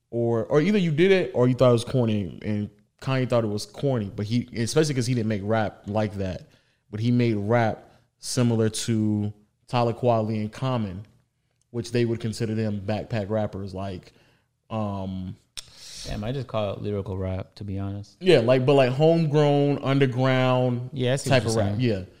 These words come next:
Speaker 1: So because he rapped like that, he would, he would dress like that. But the reason why they dress like that is because they didn't have the money to actually go buy jerseys and chains and all that stuff.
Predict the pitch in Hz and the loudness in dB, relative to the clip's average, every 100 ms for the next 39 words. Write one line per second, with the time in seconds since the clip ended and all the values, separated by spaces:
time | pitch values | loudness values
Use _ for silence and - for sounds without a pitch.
0 | _ _ _ _ _ _ _ - - 151 | _ _ _ _ _ _ _ -4 4 6
1 | 135 123 135 131 180 202 226 175 170 170 | 6 4 -2 2 6 6 6 4 4 6
2 | 143 117 147 131 113 - - _ _ _ | 2 4 6 6 4 0 -10 _ _ _
3 | _ _ _ - 165 147 139 120 - 147 | _ _ _ -2 0 4 2 2 -2 -2
4 | 113 87 120 160 170 123 107 107 98 - | -2 -4 0 2 2 0 -2 -4 -6 -12
5 | _ _ _ _ _ _ 123 170 175 131 | _ _ _ _ _ _ 4 8 8 6
6 | - 135 135 196 208 196 170 151 127 151 | 0 0 4 4 4 4 4 4 6 6
7 | 226 156 151 151 127 117 117 113 120 117 | 6 4 4 4 2 4 4 2 -2 -4
8 | 120 127 117 113 - - _ - 139 131 | 0 2 2 0 -6 -18 _ 0 0 0
9 | 135 127 120 120 127 127 120 120 117 123 | 0 0 0 0 2 0 0 0 0 -2
10 | 117 113 113 110 107 104 104 - _ _ | -2 0 2 2 0 -2 -6 -14 _ _
11 | _ _ - 131 131 120 117 110 117 123 | _ _ -4 0 2 2 0 -2 -2 0
12 | 120 117 113 113 110 - 107 87 - | 0 0 0 2 0 -4 -8 -8 -12